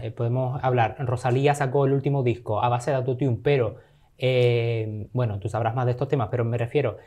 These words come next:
utilizando su voz en diferentes rangos, aspectos y tal, para hacer incluso los sonidos del, y las bases musicales,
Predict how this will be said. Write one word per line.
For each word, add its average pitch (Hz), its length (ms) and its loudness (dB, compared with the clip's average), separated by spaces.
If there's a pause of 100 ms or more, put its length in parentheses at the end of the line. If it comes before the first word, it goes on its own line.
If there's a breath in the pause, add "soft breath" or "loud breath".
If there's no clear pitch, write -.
(220 loud breath)
utilizando 143 440 4
su 156 160 0
voz 143 260 4
en 117 120 -2
diferentes 131 960 0
rangos, 147 460 2
aspectos 147 520 2
y 135 60 -4
tal, 156 120 4
para 117 140 0
hacer 147 160 2
incluso 151 320 0
los 117 140 -2
sonidos 147 400 -2
del, 143 180 -4
y 127 60 0
las 123 100 2
bases 131 220 -4
musicales, 160 540 -4